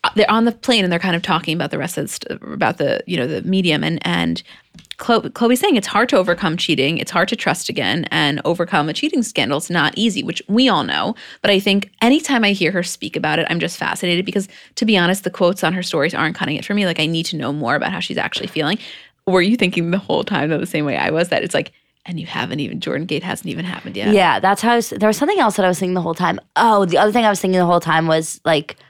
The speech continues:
Speaker 2: Kourtney and Scott are going through this whole thing and they, like, haven't even gone on vacation with Sofia yet.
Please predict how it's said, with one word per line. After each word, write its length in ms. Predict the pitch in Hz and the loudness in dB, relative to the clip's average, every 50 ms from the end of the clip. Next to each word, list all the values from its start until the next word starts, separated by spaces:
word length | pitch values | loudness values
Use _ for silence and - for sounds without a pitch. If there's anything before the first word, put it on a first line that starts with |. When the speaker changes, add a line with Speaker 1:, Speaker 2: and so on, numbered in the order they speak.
| _ _ - | _ _ -8
Speaker 2:
Kourtney 260 | - - 185 180 196 185 | -2 0 2 4 4 4
and 100 | 180 175 | 4 4
Scott 200 | - 185 175 180 | 4 4 4 4
are 40 | 170 | 4
going 200 | 175 170 165 170 | 4 2 2 2
through 120 | - 175 175 | 2 2 2
this 120 | 175 165 | 2 2
whole 180 | - 170 165 165 | 2 2 2 2
thing 360 | 160 - 151 156 175 202 180 | 2 2 2 2 4 2 2
and 120 | 117 190 | 2 4
they, 140 | 175 175 180 | 4 4 6
like, 180 | 170 160 160 160 | 4 4 2 2
haven't 260 | 160 160 170 185 185 | 0 2 4 4 4
even 160 | 175 175 175 | 4 2 4
gone 180 | 175 156 160 160 | 4 4 4 4
on 100 | 156 156 | 4 2
vacation 360 | 165 156 - 165 160 - 160 | 0 0 0 -2 0 0 -2
with 80 | 156 - | -2 -2
Sofia 380 | - 156 - - 160 151 123 - | -4 -4 -2 -2 0 0 2 0
yet. 320 | 92 73 - - - | 0 -2 -4 -4 -8